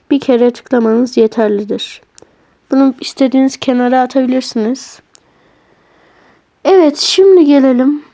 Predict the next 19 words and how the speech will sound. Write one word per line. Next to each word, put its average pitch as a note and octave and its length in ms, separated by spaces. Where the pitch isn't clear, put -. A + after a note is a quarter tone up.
Yani B3+ 420
diyelim F4 380
ki F4 440
bir B3+ 60
dakika A3 240
şu - 240
çalıyı A3+ 540
bir A3+ 160
kırayım. G#3+ 560
Gel A3 220
buraya. G3+ 320
Heh. G3 100
Diyelim D#4+ 420
ki - 160
yani B3 460
arkanızda C#4+ 640
yıldırım D4+ 500
çarpmasını C#4+ 640
istiyorsunuz. A3 800